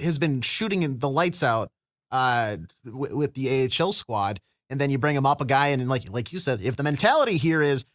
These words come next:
we have to win these, this game, and, you know, we're seven points out now, that now five out from a playoff spot, and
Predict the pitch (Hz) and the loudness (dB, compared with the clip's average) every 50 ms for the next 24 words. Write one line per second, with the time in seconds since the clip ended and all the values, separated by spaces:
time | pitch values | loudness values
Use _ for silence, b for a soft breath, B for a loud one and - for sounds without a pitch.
0 | _ _ 151 160 127 143 175 190 180 - 180 170 175 170 165 160 156 139 139 - | _ _ -4 -2 2 4 4 2 2 0 -2 0 0 2 2 0 0 0 -2 -6
1 | - 135 139 160 - 117 120 160 165 160 160 160 156 151 143 135 139 147 135 151 | -6 -2 -2 -2 -2 0 0 0 0 2 2 2 2 0 2 2 2 2 2 0
2 | 147 - - 175 165 165 160 147 - 170 160 156 147 - 156 151 131 139 143 147 | 0 0 2 2 2 2 0 -2 -2 -2 -2 -2 0 2 2 2 4 2 2 4
3 | 151 147 - 131 139 143 143 - - 143 143 151 151 156 160 156 135 - 147 139 | 2 2 0 2 0 0 0 0 2 2 2 4 4 4 2 2 2 0 -2 -2
4 | 127 - - 151 156 147 147 143 - - 151 147 151 151 135 123 117 | -2 -4 -4 -4 -4 -4 -4 -6 -8 -4 -2 -2 0 0 0 -4 -4